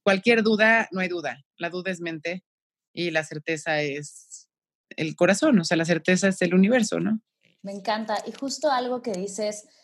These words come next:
Speaker 2: que me hace mucho sentido es el tema del silencio, de me voy a callar o, ¿no? De repente haces silencio y escuchas algo, porque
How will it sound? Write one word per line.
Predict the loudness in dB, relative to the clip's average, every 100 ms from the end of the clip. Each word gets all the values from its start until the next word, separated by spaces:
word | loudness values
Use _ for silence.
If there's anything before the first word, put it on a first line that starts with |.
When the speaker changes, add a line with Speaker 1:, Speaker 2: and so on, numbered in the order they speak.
| _ _
Speaker 2:
que | 4 6 6 4
me | 0
hace | 2 0
mucho | -2 -4
sentido | -2 0 0
es | -2
el | 0
tema | 0 4
del | 2 2 -2
silencio, | -2 0 0 0 -2 -2
de | -2 -4
me | 4
voy | 8
a | 8 6
callar | 4 6 6 4 -2 -20 _ _ 4
o, | 8 10 8 6 0 -16 -12
¿no? | -2 4 6
De | 6
repente | 6 2 8 6 8
haces | 2 4 0 0 -4 -14 _ -8
silencio | 4 8 8 8 4 4
y | 0 0
escuchas | -2 -2 0 0 -2 2
algo, | 4 6 4 2 -12 _ _ 0
porque | 2 4 4 4 2 -4